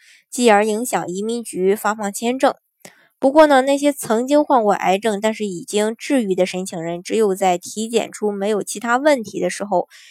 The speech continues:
移民局会在衡量这些过往病史的风险后，只要不是特别的严重，最终呢都会批准，呃，这个申请人移民澳洲。因此，如果是单纯的近视呢，不会影响澳洲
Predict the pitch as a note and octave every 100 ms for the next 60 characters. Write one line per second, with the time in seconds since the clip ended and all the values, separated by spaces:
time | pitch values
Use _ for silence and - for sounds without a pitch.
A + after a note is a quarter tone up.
0 | _ - A#3+ C4+ B3 A3+ A#3+ A#3 G3+ G#3+
1 | G3+ - - G#3 B3+ A3 A#3 A#3 - A#3+
2 | A#3 A#3+ _ _ - D4 A3+ F#3+ - B3
3 | A3+ - E3+ - B3+ C4+ G#3+ G3 A3+ G3+
4 | - G3 A3 G#3 A3 B3+ - - B3 F#3
5 | F3+ F#3+ F3+ - - _ - A3+ A#3 A#3+
6 | G#3 - B3+ D4 B3+ G3+ - A3 G#3+ G3
7 | G#2 - _ _ _ - - E3+ E2 -
8 | G#3 F#3+ G3+ G#3 G3+ F3 F#3+ F#3+ G3+ G#3
9 | F3+ G3+ G#3 - _ _ - _ _ C4
10 | C#4 D4 - D#3+ F#3 B3+ C#4 A3+ - A3
11 | B3+ C4+ B3+ C4 C4+ E4 B3+ G#3+ D#3+ C3
12 | - - _ - C4 D#4 G3+ F#3 G#3 F3+
13 | - F3+ F#3 F3+ F#3